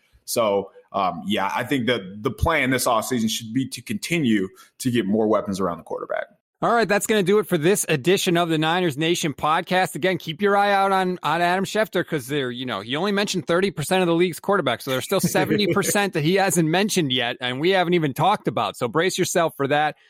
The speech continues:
Speaker 2: Real quick, what's your pick for the game on Sunday?
Speaker 1: I think the Chiefs keep it,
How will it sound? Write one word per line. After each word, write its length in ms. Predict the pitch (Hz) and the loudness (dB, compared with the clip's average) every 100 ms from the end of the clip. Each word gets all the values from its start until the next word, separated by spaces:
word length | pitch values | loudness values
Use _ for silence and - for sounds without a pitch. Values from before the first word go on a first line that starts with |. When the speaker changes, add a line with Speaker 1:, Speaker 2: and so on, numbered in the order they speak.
| _ - | _ -10
Speaker 2:
Real 320 | 135 185 262 | 0 2 2
quick, 300 | - 233 214 | 2 0 0
what's 200 | 175 196 | 0 0
your 100 | 226 | 0
pick 220 | - 202 - | 0 -2 -2
for 80 | |
the 80 | 160 | -2
game 220 | 160 160 | 0 0
on 100 | 123 | -2
Sunday? 300 | 104 104 95 - _ _ _ _ _ _ | -4 -6 -8 -14 _ _ _ _ _ _
Speaker 1:
I 80 | - | -4
think 340 | 139 160 - 117 | -2 -2 -4 -6
the 80 | |
Chiefs 340 | 110 139 143 - | 0 2 2 0
keep 240 | 139 | 0
it, 80 | 127 | 0